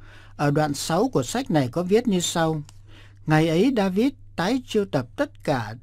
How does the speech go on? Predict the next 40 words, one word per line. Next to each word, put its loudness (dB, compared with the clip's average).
tinh 4
binh 4
trong -2
Israel 0
được -2
ba -2
mươi 2
ngàn 0
người. -2
David 0
lên 4
đường 2
và -4
cùng -4
với -2
đoàn -6
dân, 0
ông 0
chạy -2
đi 2
Ba-la-át -2
ở -8
miền 2
Giu-se -2
để 0
kiệu 0
hòm -2
bia 4
Thiên 0
Chúa -2
từ 2
đó -2
lên. 2
Hòm 0
bia 6
mang 2
tên 2
là -2
Yahweh 0
Sabaoth, -4